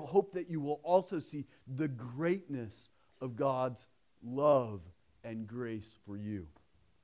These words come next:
So God chose to deliver this message to a wayward people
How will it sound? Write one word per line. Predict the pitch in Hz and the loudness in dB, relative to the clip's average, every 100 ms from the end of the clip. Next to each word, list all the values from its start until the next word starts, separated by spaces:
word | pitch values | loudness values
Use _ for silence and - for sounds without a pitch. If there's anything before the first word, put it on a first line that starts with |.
| _ _ - | _ _ -4
So | 135 | 6
God | 147 165 165 | 10 10 8
chose | 190 175 160 | 4 4 4
to | 160 | -2
deliver | 139 147 170 165 156 - - - | -2 0 2 0 -2 -6 -20 -4
this | 131 202 208 | 8 8 8
message | 202 143 - 147 170 - _ _ _ _ _ _ | 2 2 0 -10 -10 -20 _ _ _ _ _ _
to | 190 170 | 6 8
a | 156 | 8
wayward | 127 143 175 240 233 | 6 4 6 6 4
people | - 170 - 127 | 0 -6 -2 -4